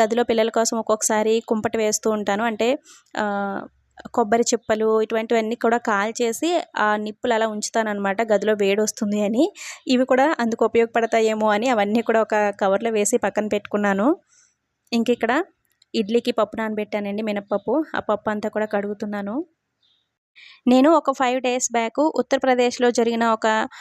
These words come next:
ఆ, సంఘటన గురించి చెప్పాను కదండి. అంటే, ఇక్కడ ఒక అబ్బాయిని వరుసగా పాము కాట్లు వేసింది.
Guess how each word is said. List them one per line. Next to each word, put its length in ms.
ఆ, 140
సంఘటన 480
గురించి 420
చెప్పాను 320
కదండి. 280
అంటే, 260
ఇక్కడ 180
ఒక 160
అబ్బాయిని 360
వరుసగా 480
పాము 540
కాట్లు 340
వేసింది. 560